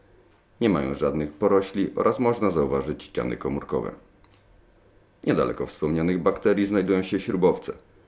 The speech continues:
Bakterie przypominające korkociąg i sygnalizujące niedobór tlenu w osadzie.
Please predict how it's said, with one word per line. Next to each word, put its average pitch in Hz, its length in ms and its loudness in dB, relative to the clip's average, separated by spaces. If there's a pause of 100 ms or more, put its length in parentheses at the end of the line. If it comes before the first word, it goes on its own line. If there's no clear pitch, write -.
(400)
Bakterie 76 420 2
przypominające 80 720 0
korkociąg 104 600 0 (320)
i 113 60 -4
sygnalizujące 92 840 0
niedobór 73 380 0
tlenu 92 360 0
w - 40 -4
osadzie. - 400 -6